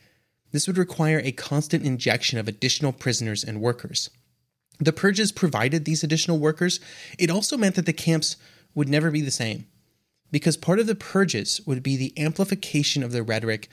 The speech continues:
of these prisoners being active threats to the Soviet Union, active threats to the revolution. The number of prisoners would grow because of this, and by nineteen thirty-eight,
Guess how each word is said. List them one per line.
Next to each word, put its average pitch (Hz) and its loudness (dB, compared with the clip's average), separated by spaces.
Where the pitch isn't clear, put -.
of 120 0
these 160 2
prisoners 123 0
being 127 -2
active 170 0
threats - -2
to 151 2
the 135 -2
Soviet 117 -2
Union, 104 -6
active 156 2
threats - 0
to 147 -2
the 127 0
revolution. 110 -4
The 139 0
number 170 4
of 180 0
prisoners 165 2
would 131 -2
grow 180 2
because 123 -2
of 101 -8
this, - -4
and 120 -8
by 117 -2
nineteen 131 2
thirty-eight, 135 2